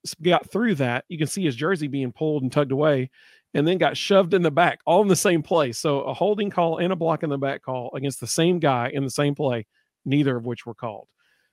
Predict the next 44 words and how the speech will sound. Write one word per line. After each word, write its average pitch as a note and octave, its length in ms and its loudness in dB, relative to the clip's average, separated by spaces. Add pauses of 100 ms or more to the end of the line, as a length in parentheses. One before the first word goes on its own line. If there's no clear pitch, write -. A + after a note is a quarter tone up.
(320)
Unbelievable. C3 720 0 (760)
Um, A#2+ 500 -6 (1900)
Aftermath, D#3 380 -2
Chris D#3 200 -6
said, D3 400 -2 (880)
"Bama D#3 220 0
outplayed D3+ 400 0
us, C3 120 -6
no D3 120 2
doubt, B2+ 300 0 (140)
but D3 160 -4
the C3 80 -2
refs, C#3 420 2 (100)
uh, C3+ 180 2
tied C#3 260 4
our B2 60 0
hands. A2+ 360 -4
We C3 80 -2
couldn't D3+ 220 2
even B2+ 140 0
touch D3 260 2
a C#3 40 -4
receiver C3 320 -4
without A#2+ 200 -2
a A2+ 40 -8
flag, B2+ 280 -2
but B2 120 -4
McKinstry C#3 440 -2
can A#2+ 100 -2
hold C3+ 220 2
Webb's B2+ 240 2
arm D3+ 240 4
down C3 220 2
to B2 60 0
decide B2 320 -2
the A#2+ 60 -6
whole B2+ 140 -2
run B2+ 180 -2
without A#2 240 -4
a A2+ 40 -10
flag." A2 300 -6 (680)
Very C#3 400 6
valid C3+ 380 4
point. A2+ 280 -10